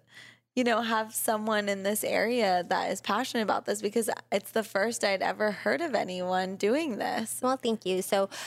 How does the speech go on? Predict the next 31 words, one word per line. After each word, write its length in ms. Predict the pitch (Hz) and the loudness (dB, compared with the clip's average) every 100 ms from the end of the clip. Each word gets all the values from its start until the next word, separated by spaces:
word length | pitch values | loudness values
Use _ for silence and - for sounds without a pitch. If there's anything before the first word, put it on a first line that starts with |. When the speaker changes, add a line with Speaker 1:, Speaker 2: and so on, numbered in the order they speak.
| - - | -12 -2
Speaker 2:
right, 160 | 208 196 | -2 0
so 100 | 202 | 0
I 80 | 190 | 0
was 120 | 190 | 0
a 60 | 196 | 0
lawyer 320 | 240 269 254 | 2 2 2
before, 500 | 247 233 240 233 226 | 0 0 2 4 2
and 240 | 196 170 | 2 0
I 220 | 180 180 180 | 0 0 -2
had 220 | 190 185 | -2 -2
a 220 | 175 175 - _ | -4 -6 -10 _
pretty 220 | 220 214 | 0 0
successful 640 | - 196 202 - - 190 | 0 -2 -2 -2 -4 -4
career, 800 | - 202 202 220 220 214 208 196 - | -2 0 2 4 4 4 2 0 -2
and 180 | 185 185 | -2 0
so 160 | 196 | 0
I 100 | 180 | 0
have 200 | 185 196 185 | 0 -2 -2
a 100 | 180 | 0
much 380 | 202 208 - - _ | 0 -2 -4 -14 _
broader 360 | 196 185 185 175 | 0 0 0 0
vision 360 | 190 185 180 | 0 0 0
of 140 | 175 - | -2 0
doing 280 | 185 180 180 | 0 2 2
this 380 | 170 175 - - _ _ - | 0 -2 -6 -16 _ _ -2
in 200 | 190 180 | -2 0
that 320 | 180 175 180 | -2 -2 -2
I 80 | 180 | -2
really 300 | 180 190 180 | 0 0 0
hope 260 | 180 165 - | 0 -4 -4
to 300 | - 180 185 | -2 0 0